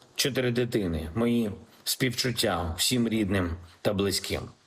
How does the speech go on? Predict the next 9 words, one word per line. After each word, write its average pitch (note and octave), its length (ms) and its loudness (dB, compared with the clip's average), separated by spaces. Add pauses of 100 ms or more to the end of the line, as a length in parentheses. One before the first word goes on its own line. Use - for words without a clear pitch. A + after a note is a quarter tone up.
(240)
Цей - 180 2
удар C#3+ 520 0 (200)
абсолютно C#3 500 0
чітко C3+ 340 -2
демонструє, B2+ 600 2
що B2 240 -2
російські A#2+ 500 0
цілі B2+ 380 2
дійсно G#2+ 500 0